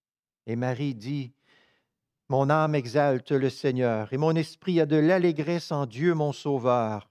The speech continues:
parce qu'il a jeté les yeux sur la bassesse de sa servante.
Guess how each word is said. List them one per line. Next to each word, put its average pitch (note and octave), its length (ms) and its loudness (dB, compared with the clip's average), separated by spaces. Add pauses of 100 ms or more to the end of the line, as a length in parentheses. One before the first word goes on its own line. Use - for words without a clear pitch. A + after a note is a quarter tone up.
parce C3+ 320 -6
qu'il C3 220 -6
a C3 120 0
jeté C3+ 500 -4
les A2+ 360 -6
yeux B2+ 240 -4 (360)
sur B2+ 280 -6
la A#2+ 160 2
bassesse A#2+ 720 -2
de A2 160 -6
sa A2 200 -8
servante. G2+ 800 -8